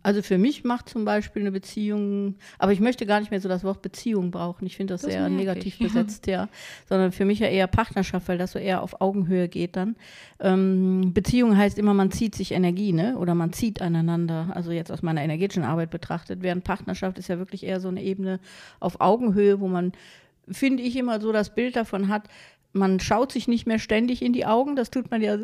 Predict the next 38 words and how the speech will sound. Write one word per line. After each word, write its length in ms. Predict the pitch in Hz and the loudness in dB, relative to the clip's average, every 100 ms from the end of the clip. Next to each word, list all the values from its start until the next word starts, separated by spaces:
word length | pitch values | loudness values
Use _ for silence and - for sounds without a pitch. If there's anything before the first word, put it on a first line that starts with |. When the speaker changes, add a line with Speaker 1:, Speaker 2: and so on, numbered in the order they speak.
| - | -2
Speaker 1:
wenn 100 | 214 | 0
man 160 | 208 | 0
verliebt 400 | 202 214 226 269 | 2 2 2 -2
ist, 220 | 285 285 - | -4 -6 -2
zu 100 | - | 0
Anfang 400 | 214 262 254 254 | 0 0 -2 -2
so, 240 | 254 285 | -2 -2
ja, 160 | 226 220 | -2 -4
dass 160 | 233 | -4
man 100 | 226 | -4
sich 160 | 220 208 | -6 -2
viel 200 | 294 269 | -2 -2
in 120 | 247 | -2
die 140 | 277 | -2
Augen 240 | - 240 247 | 0 -2 -4
schaut 360 | - 233 247 | -2 -2 0
und 140 | 254 220 | -4 -6
sich 180 | 220 - | -10 -2
viel 340 | 240 233 226 - - - - | 0 2 0 -6 -18 -10 2
liebevoll 540 | 214 262 247 - 226 | 6 6 6 2 2
begegnet 460 | 220 220 240 - - | 2 -4 -4 -4 -2
und 160 | 220 | -2
küsst 280 | 269 269 - | 0 0 0
oder 220 | 247 233 | 2 2
so, 220 | 240 247 254 - - | 2 -2 -4 -14 -10
sondern 320 | - 214 214 190 | 2 4 4 4
irgendwann 540 | 226 247 226 214 208 | 4 4 2 4 4
wendet 360 | 196 240 240 240 | 4 2 0 -2
man 180 | 220 | -2
sich 220 | 214 220 233 | -2 -2 0
ja 160 | 220 | 0
und 420 | - 208 208 - | 2 0 0 -2
schaut 260 | - 226 240 | 0 2 2
vielleicht 360 | - 220 214 - | 2 2 2 2
gemeinsam 500 | 202 202 233 226 208 | 2 4 2 2 2
in 100 | - | 2
eine 300 | 196 190 190 | 4 4 4
Richtung, 480 | 269 - 165 - | 0 -2 -6 -6